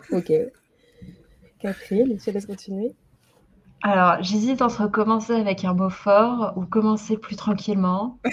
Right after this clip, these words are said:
Speaker 2: On va commencer plus tranquillement à la suite de Laurie avec, euh, danse. Mais,
Speaker 1: Ok.
Speaker 2: euh, danse, euh,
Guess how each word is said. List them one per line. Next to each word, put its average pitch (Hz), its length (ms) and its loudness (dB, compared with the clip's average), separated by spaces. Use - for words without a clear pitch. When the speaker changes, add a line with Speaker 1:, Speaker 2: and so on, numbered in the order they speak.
Speaker 2:
On 165 40 -8
va 175 100 -4
commencer 180 480 -2
plus - 160 -10
tranquillement 202 760 4
à 196 120 6
la 180 120 2
suite 185 340 -4
de 185 80 4
Laurie 190 540 4
avec, 165 420 -2
euh, 160 140 -2
danse. 185 480 2
Mais, 180 320 2
Speaker 1:
Ok. 180 60 4
Speaker 2:
euh, 175 640 0
danse, 202 560 4
euh, 175 320 2